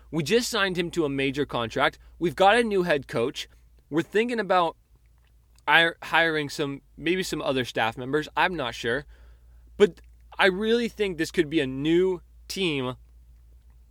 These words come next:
in twenty twenty-one. Now, like I said, it will probably be very difficult to change Deshaun Watson's mind, which means I need to be prepared for wherever this guy goes,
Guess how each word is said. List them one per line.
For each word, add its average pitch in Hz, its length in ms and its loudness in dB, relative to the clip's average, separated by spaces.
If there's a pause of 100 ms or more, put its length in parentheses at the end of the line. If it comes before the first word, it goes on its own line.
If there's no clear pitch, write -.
(360)
in 151 360 0 (360)
twenty 151 260 -4
twenty-one. 143 520 -4 (2250)
Now, 160 340 2 (500)
like 131 240 -2
I 175 60 0
said, 131 360 -4 (260)
it 131 80 -4
will 117 80 -4
probably 135 340 0
be 143 120 -2
very 123 280 0
difficult 151 460 -6
to - 80 -16
change 120 640 -8 (200)
Deshaun 120 360 -4
Watson's 110 420 -8
mind, 113 340 -8 (340)
which 185 400 2
means 175 440 -2 (260)
I 202 180 4
need 220 260 -2
to 208 60 -4
be 196 200 -6
prepared 156 680 -4 (300)
for 139 280 2
wherever 143 340 2
this 151 220 -2
guy 135 260 0
goes, 113 460 -2